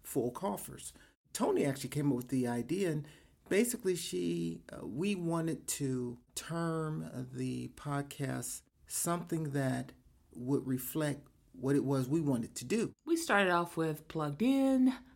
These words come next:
Speaker 2: but we found out that was taken.
Speaker 1: <laughs>
Speaker 2: We also looked at Put It Out There, but guess what? That was taken.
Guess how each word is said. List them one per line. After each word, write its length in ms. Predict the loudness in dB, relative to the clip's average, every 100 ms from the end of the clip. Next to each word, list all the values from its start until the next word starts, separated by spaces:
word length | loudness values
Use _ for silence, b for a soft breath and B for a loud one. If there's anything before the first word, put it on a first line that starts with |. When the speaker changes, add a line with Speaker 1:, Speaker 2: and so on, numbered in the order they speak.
| -18
Speaker 2:
but 140 | -12
we 80 | -12
found 340 | -10 -12 -10 -12
out 160 | -10
that 160 | -12 -10
was 160 | -10
taken. 800 | -4 0 2 4 4 6 6 4 2
Speaker 1:
<laughs> 500 | 0 -2 -6 -4 2
Speaker 2:
We 180 | 6 6
also 340 | 4 2 2
looked 300 | 4 4 2
at 440 | 0 2 0 -4 -12
Put 140 | -8
It 60 | -2
Out 320 | 2 2 2
There, 580 | 4 6 4 4 2 -2
but 240 | -10 -14 -10
guess 320 | -10 -8 -6
what? 320 | -4 -4 -4
That 160 | -8 -6
was 200 | -6 -6
taken. 600 | -2 4 6 6 2 0